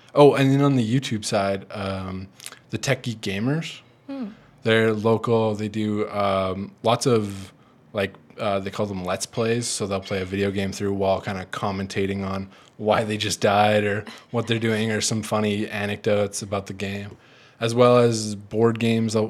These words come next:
Speaker 1: they invited me over one time to play, uh, what game did we play?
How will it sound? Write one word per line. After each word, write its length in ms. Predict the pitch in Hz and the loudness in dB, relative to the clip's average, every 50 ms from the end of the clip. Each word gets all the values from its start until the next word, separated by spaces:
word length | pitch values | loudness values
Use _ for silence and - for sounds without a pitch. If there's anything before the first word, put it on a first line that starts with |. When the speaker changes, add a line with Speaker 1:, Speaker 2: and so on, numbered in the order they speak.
| - - | -4 -8
Speaker 1:
they 280 | 123 107 113 113 117 | 2 6 6 8 8
invited 260 | 113 110 110 113 110 107 | 6 4 4 4 4 4
me 140 | 110 110 | 2 0
over 240 | 110 107 107 110 110 | 0 2 4 4 6
one 200 | 104 107 104 104 | 6 4 2 0
time 220 | 104 117 101 101 104 | 0 -2 -2 -4 -6
to 80 | 98 - | -8 -4
play, 460 | - 104 101 101 101 98 98 98 95 - - | -2 0 2 2 2 2 0 -2 -4 -6 -6
uh, 440 | 107 98 95 95 92 92 95 92 - - - | -4 -2 -2 0 -2 -2 -4 -6 -8 -12 -16
what 160 | - 240 - - | -16 -16 -8 -4
game 180 | 147 175 202 | -2 -2 0
did 160 | 175 190 202 | 0 0 0
we 120 | 202 139 98 | -2 -2 -4
play? 300 | - - 92 92 95 | -4 -8 -12 -12 -12